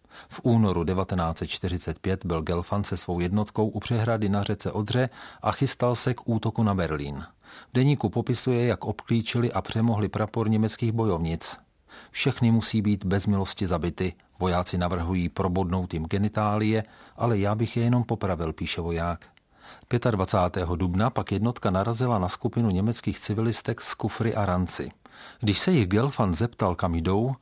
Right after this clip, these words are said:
vylíčili mu, že prchají před Sověty, kteří je hned po příchodu do jejich vesnice hromadně znásilnili. Jedna mu vyprávěla, že jí před očima znásilnili malou dceru a pak se vrátili a udělali to znovu.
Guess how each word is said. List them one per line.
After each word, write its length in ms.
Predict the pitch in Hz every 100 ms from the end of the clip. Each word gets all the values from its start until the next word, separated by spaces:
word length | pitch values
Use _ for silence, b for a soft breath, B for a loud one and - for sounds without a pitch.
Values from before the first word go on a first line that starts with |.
| -
vylíčili 600 | 92 85 90 - 110 107
mu, 120 | 120
že 160 | 135 110
prchají 440 | - 117 135 135
před 200 | 135 147
Sověty, 520 | - 123 101 98 104 98 B B
kteří 360 | - 127 147
je 100 | 143
hned 220 | 95 113 104
po 100 | 113
příchodu 500 | - 123 117 117 117
do 140 | 110
jejich 220 | 107 85 -
vesnice 500 | 107 - 113 - 113
hromadně 540 | 85 98 101 101 98
znásilnili. 760 | - 87 - 85 80 78 78 - b b b 104
Jedna 200 | 98 95
mu 120 | 82
vyprávěla, 760 | 95 98 101 101 98 95 98
že 140 | 92 95
jí 100 | 90
před 260 | - 87
očima 320 | 92 - 92
znásilnili 720 | 87 98 95 - 98 98 98 98
malou 300 | 95 101 98
dceru 340 | - 113 101 - B B B
a 80 | 110
pak 160 | 143
se 120 | - 104
vrátili 580 | 117 123 - 127 123 -
a 160 | 120
udělali 400 | 117 113 107 101
to 140 | 98 101
znovu. 340 | 87 80 71